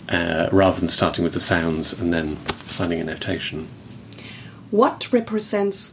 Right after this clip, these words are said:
Speaker 2: good new music for you?
Speaker 1: I think anything that seems to me to be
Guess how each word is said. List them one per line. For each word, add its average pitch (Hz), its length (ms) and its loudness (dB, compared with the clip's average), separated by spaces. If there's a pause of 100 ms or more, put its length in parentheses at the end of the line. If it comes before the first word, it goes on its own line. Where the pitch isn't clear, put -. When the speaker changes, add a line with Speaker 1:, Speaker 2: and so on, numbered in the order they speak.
Speaker 2:
good 339 340 4 (260)
new 185 240 0
music 180 460 -4
for 160 260 -10
you? 165 260 -14 (2000)
Speaker 1:
I 117 160 2
think - 640 0 (200)
anything 127 1120 4 (160)
that 104 600 0
seems 101 560 4
to - 160 -2
me 101 340 4
to - 140 -4 (180)
be 95 300 4